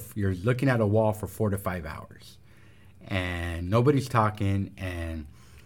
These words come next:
when I'm in a room where it's pitch quiet like that, and the kids are just testing,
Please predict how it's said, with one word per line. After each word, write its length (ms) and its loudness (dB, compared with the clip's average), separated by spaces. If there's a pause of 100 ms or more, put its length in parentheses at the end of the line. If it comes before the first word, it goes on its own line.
(120)
when 140 2
I'm 160 8
in 80 6
a 60 6
room 420 6
where 160 4
it's 160 -4
pitch 320 -4
quiet 320 4
like 240 -2
that, 480 0
and 340 -4
the 60 -6
kids 420 -2
are 140 0
just 260 -6
testing, 560 0